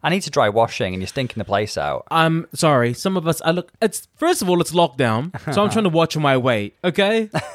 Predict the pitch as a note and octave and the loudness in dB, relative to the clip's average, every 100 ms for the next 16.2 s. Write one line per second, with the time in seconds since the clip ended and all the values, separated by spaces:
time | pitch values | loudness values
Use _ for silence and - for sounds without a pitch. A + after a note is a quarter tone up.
0 | - - - _ _ - F#3+ G3+ G#3 A#3+ | -12 -8 -8 _ _ -2 0 0 0 0
1 | A#3+ G3+ G3+ G3+ G3 A3 F#3+ F3+ E3+ E3 | 2 0 0 -2 0 2 2 2 2 2
2 | D#3 - F3 F3 - E3+ E3 E3 C#3+ D3 | -2 -6 -4 -4 -2 0 2 2 0 -4
3 | - - D#3 B2+ D#3+ F3+ G3 A#3+ A3 F#3 | -4 -4 -4 -2 -4 -4 0 0 2 0
4 | E3 F3+ F#3+ F#3 F3 B3 G#3 C#4+ C4+ G#3+ | 0 -2 0 0 0 0 2 2 0 0
5 | E3+ E3+ A3+ A#3 G3 D#3+ G3+ A3+ F3 D3+ | 0 2 2 4 4 4 2 2 0 0
6 | E3+ E3 G3+ C4 A3+ F#3+ F#3+ E3 E3+ D#3 | 0 2 0 0 0 0 -2 -6 -4 -2
7 | D#3+ F#3+ D#3+ C3+ A2+ - F#3 E3+ F3 - | -2 -2 -2 0 0 2 4 4 2 -2
8 | - F3 - E3+ E3 D3 - D#3 D3+ D3 | -2 -2 -2 -2 0 0 0 0 0 0
9 | D#3+ D#3+ D#3+ D3 E3+ E3 F3 F3+ D#3 G3+ | 0 0 -2 -4 -4 -2 0 -2 -2 0
10 | G3 G3+ G#3+ B3+ B3 - E4 F4 A3 - | 2 0 -2 -2 -2 -2 0 0 -2 -8
11 | G3+ - - G3 F#3 F#3 C#3 - - A2+ | -8 -12 -6 0 0 0 -2 -4 -6 -8
12 | E2 D#2 - A3 D4 D4+ A#3+ A#3 B3+ A3+ | -10 -14 -8 0 2 2 2 0 2 2
13 | G3 D3+ C3+ D#3+ D3 F#3+ E3+ B2 A#3+ C4 | 2 0 0 0 0 -2 -6 -2 0 0
14 | - C4+ C#4 B3 F#3+ E3 F#3+ F#3 F#3+ G#3+ | 0 0 0 2 2 2 0 0 0 -2
15 | - D#3 D#3 F#3 D3 F#3+ F#3 F3 E3 E3 | 0 0 0 -6 -6 -6 -2 -2 -2 0
16 | G#3 | -2